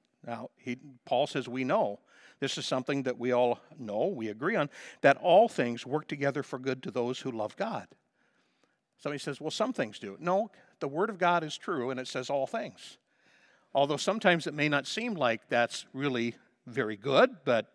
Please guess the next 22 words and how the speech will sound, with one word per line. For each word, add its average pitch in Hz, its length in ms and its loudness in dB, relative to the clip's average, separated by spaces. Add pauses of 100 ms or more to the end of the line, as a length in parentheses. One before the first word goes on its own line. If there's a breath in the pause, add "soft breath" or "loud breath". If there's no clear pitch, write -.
(120)
they 117 140 -2
work 110 220 -8
together 160 320 0
for - 160 -6
good. 98 340 -12 (640 soft breath)
Doesn't 147 240 2
mean 156 200 4
the 135 100 -2
bad 123 460 4
situations 147 800 -2
are 110 120 0
good. 139 260 2
It 139 120 -2
just - 260 -4
means 135 360 -2
God 135 280 4
will 127 120 -6
take 185 360 -4
whatever 208 460 0 (540 soft breath)
comes 190 300 2
your 226 100 -10
way, 113 340 -8